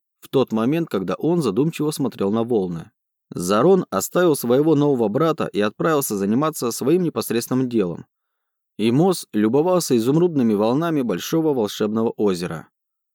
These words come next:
Приятный ветер освежал лицо и уносил неприятные мысли. "Ну, как тебе команда?" поинтересовался Горд, встав рядом с Мозом.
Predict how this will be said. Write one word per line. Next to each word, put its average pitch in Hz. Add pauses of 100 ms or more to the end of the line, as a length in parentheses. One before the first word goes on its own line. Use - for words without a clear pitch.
(280)
Приятный 117
ветер 147
освежал 98
лицо 151
и -
уносил 92
неприятные 95
мысли. 87 (420)
"Ну, 107
как 147
тебе 98
команда?" 113 (500)
поинтересовался 95
Горд, 143
встав -
рядом 92
с -
Мозом. 82